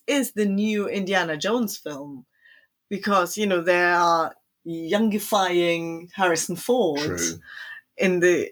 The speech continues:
Speaker 1: with a digital mask. So in terms of performance, I'm really curious what that does and how this works and what it does in terms of meaning and storytelling.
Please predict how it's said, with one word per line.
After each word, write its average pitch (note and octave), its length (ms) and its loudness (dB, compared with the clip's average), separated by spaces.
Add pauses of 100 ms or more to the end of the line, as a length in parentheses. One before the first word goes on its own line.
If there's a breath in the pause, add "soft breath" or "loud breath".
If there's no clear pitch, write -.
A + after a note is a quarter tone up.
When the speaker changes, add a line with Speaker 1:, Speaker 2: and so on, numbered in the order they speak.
Speaker 1:
with F#3 200 -2
a F3+ 60 0
digital G3 520 2
mask. G3 540 0 (440 loud breath)
So A3 340 6
in G#3+ 120 2
terms F4+ 180 2
of - 100 -2
performance, G3 440 2
I'm F3+ 100 0
really A#3 220 -2
curious G3+ 640 2
what F#3 220 -2
that E3 320 0
does F3+ 400 0
and E3 140 -4
how E3+ 240 0
this E3 240 -2
works E3+ 640 -2
and D#3 260 -6 (640)
what F#3 220 -2
it F3 120 2
does F#3 180 2
in F3 100 -2
terms F3 220 -2
of D#3 140 -4
meaning F3+ 340 -4
and D#3 100 -8
storytelling. D#3 880 -2